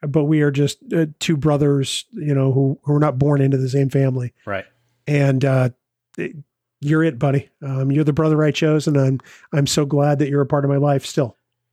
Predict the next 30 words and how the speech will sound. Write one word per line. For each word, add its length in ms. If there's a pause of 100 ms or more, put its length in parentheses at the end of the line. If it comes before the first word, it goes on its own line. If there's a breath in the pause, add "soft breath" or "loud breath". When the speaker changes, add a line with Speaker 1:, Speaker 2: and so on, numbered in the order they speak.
Speaker 2:
I, 520 (160)
uh, 340
cannot 420
say 220
it 60
any 160
better 260
than 200
you 80
did, 160
man. 140
Yeah, 120
people 280
thought 220
we've 140
been 120
married 320
before. 480 (180 loud breath)
Speaker 1:
Yep. 160
Speaker 2:
Um, 400
it's 120
kinda 240
funny. 420
Um, 260
no, 160
we're 180
just 220
two 220
friends 400
that 260